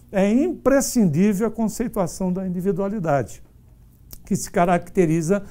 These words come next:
sobre três aspectos. O grau evolutivo da criatura que nós somos hoje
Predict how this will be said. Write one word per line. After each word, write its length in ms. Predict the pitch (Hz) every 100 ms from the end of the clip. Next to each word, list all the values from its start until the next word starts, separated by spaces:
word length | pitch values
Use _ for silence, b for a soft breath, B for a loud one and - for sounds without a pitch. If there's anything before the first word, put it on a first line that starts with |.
| B B
sobre 300 | - - 156
três 340 | 156 156 160 135
aspectos. 800 | 147 - 160 127 - - - -
O 100 | 180
grau 240 | 143 151 135
evolutivo 720 | 131 151 190 233 262 233 - b b b b b b -
da 140 | - 127
criatura 580 | 147 156 147 156 156 185
que 100 | 247
nós 180 | 202
somos 480 | - 180 196 208 - -
hoje 540 | 165 190 175 208 240